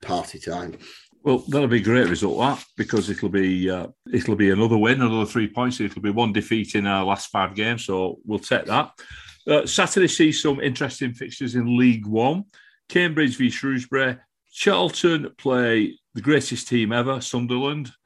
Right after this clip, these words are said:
Speaker 2: <clears throat> Chelten-, uh, Cheltenham and Doncaster Rovers. Crewe Alexandra, Wycombe Wanderers, up the Alex.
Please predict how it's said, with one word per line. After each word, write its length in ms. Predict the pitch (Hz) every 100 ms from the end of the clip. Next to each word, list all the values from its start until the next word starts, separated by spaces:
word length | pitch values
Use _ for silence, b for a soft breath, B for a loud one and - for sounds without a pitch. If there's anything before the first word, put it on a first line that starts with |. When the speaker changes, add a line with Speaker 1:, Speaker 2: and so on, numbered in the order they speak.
| _
Speaker 2:
<clears throat> 220 | _ -
Chelten-, 1300 | - - - - - - _ - 175 175 156 - 151
uh, 200 | 151 151
Cheltenham 520 | - 190 185 180 165
and 120 | 151
Doncaster 480 | 131 127 120 - 104
Rovers. 580 | 104 113 107 113 101 - _ -
Crewe 160 | 196 202
Alexandra, 760 | 175 123 127 120 104 95 80 - -
Wycombe 340 | 104 - 98
Wanderers, 640 | 110 113 120 113 104 - - _ _ -
up 120 | -
the 100 | 98
Alex. 540 | 101 104 - - -